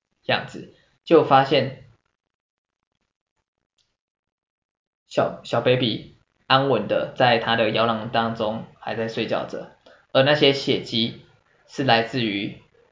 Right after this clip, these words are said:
那个房间里面有三只倒在血迹当中的狼，所以原来那些个血迹是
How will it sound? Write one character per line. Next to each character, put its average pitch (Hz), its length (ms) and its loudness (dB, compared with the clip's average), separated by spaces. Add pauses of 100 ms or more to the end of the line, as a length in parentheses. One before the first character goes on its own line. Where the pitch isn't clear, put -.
(200)
那 131 280 2
个 - 180 -10
房 117 260 -4
间 123 220 -2
里 92 120 -4
面 110 380 -6 (1120)
有 107 560 0 (300)
三 127 280 0
只 127 480 -6 (380)
倒 107 200 2
在 117 480 0 (340)
血 117 220 -4
迹 113 160 -6
当 110 200 -4
中 117 180 -4
的 90 120 -4
狼， - 320 -8
所 - 180 2
以 - 320 0 (560)
原 131 140 4
来 131 200 4
那 135 120 0
些 147 100 -4
个 120 140 0
血 113 260 -4
迹 117 220 -6
是 120 560 -6